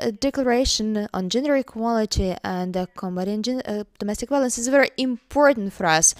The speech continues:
Our company runs business in Ukraine, and we are interested not only in financial performance, but also in long-term and sustainable development of the country.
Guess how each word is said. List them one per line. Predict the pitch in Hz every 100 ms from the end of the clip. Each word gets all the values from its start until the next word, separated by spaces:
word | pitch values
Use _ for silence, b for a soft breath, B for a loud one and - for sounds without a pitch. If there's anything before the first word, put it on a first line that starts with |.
| B 339 247
Our | - 349 302
company | 269 - 269 262 226 214
runs | 208 202 196 -
business | - 262 262 220 202 -
in | 208
Ukraine, | 190 196 - 247 269 262 240 -
and | 202 254 339 269 -
we | 208 190 185 196 202 190 - -
are | 190 185 185 196 - _ _ _ _ _ _ _ - 247
interested | 277 254 233 - 220
not | 226 233 -
only | 220 202 185 190
in | 196 185
financial | 180 - 208 190 190 196 - 220 196 196 B B 294 B
performance, | 240 - 294 277 262
but | 233 -
also | 240 247 247 240
in | 202 190 185
long-term | 220 269 - - 233 240 240
and | 196 185
sustainable | 190 - 247 240
development | 214 190 190 190 -
of | 202 190
the | 185 185 B 240 -
country. | 262 254 196 185 175